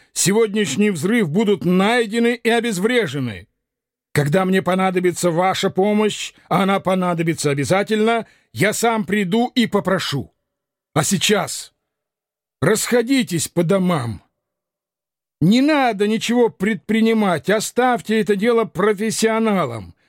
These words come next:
Мы... Мне было очень трудно говорить. "Мы" уже не звучало. Баба Яга приходит в себя в тереме. Митька! Эх, Митя, Митя! "Летит!"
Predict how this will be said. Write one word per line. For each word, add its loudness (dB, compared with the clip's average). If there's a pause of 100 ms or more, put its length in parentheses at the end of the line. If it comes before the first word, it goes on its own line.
Мы... 2 (960)
Мне 2
было 2
очень 0
трудно 2
говорить. -2 (640)
"Мы" 2
уже 0
не 2
звучало. -2 (340)
Баба 0
Яга 0
приходит -2
в -10
себя 2
в -12
тереме. 2
Митька! 0 (920)
Эх, -2
Митя, -2 (340)
Митя! 2 (880)
"Летит!" 2